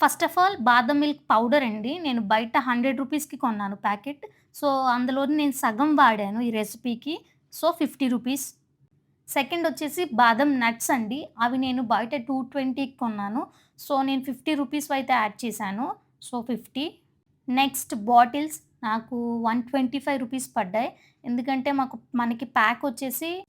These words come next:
త్రీ సిక్స్టీ రూపీస్ and అందులో వన్ ట్వంటీ బాటిల్స్ ఉంటాయి. So నేను, ఆ, కౌంట్ చేసుకొని వన్ ట్వంటీ ఫైవ్కి అయితే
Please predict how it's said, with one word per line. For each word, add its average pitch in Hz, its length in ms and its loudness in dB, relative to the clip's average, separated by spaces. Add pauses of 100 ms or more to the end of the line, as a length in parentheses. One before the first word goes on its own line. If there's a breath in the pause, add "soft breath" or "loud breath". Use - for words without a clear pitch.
(300)
త్రీ 311 140 2 (100)
సిక్స్టీ - 400 -4
రూపీస్ 208 340 -6 (300)
and 254 300 2
అందులో 262 340 -2
వన్ 233 180 0
ట్వంటీ 247 360 0
బాటిల్స్ 233 420 0
ఉంటాయి. 214 260 -6 (120)
So 302 100 -2 (180)
నేను, 240 180 -2 (520 loud breath)
ఆ, 240 80 -8 (320)
కౌంట్ 269 280 4
చేసుకొని 277 480 -2 (140)
వన్ 233 220 2
ట్వంటీ 233 300 -2
ఫైవ్కి 233 220 -4
అయితే 233 140 -6